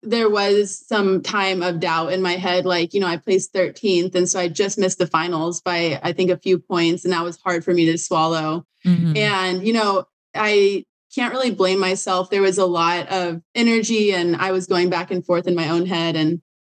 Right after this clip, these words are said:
Speaker 1: it's just, you know, always a learning process. No matter how many times you go through it, whether you're on a world stage, an Olympic stage, a national stage, you really have to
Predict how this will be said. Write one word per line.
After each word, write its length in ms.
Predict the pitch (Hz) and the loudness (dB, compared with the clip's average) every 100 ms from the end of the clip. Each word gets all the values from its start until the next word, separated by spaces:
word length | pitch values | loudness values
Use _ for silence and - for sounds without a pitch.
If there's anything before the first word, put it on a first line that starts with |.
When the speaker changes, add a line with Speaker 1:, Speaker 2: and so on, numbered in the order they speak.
| - | -2
Speaker 1:
it's 160 | 247 240 | -2 2
just, 220 | 311 - | 0 2
you 120 | 302 | 2
know, 220 | 277 240 | 2 0
always 360 | - 220 240 233 | -2 -2 -2 0
a 60 | |
learning 360 | 208 190 214 254 | 2 2 2 0
process. 520 | 208 147 185 185 185 | -2 -4 -2 -4 -2
No 100 | 208 | -2
matter 220 | 202 202 202 | 0 -2 -2
how 160 | 202 | -2
many 180 | 196 196 | 0 0
times 400 | 196 202 190 190 | 0 -2 -2 -4
you 100 | 190 | -2
go 160 | 175 175 | 0 -2
through 340 | - 185 190 | 0 2 2
it, 300 | 180 170 135 _ _ _ | 2 0 -6 _ _ _
whether 260 | 208 202 190 | -2 2 2
you're 140 | 185 | 2
on 80 | 175 | 0
a 60 | 175 | 0
world 300 | 170 175 175 | 0 0 0
stage, 240 | 185 180 | 0 0
an 60 | 185 | 0
Olympic 360 | 165 170 165 | 0 0 -2
stage, 340 | - 190 180 180 | -2 -2 0 0
a 40 | |
national 480 | 170 156 175 196 180 | 0 -2 -4 -4 -2
stage, 460 | - 185 175 175 - _ - | 0 2 2 -2 -8 _ -4
you 160 | 220 214 | 0 2
really 240 | 202 202 | 2 0
have 220 | 208 185 - | -2 -2 -2
to 200 | 196 | -4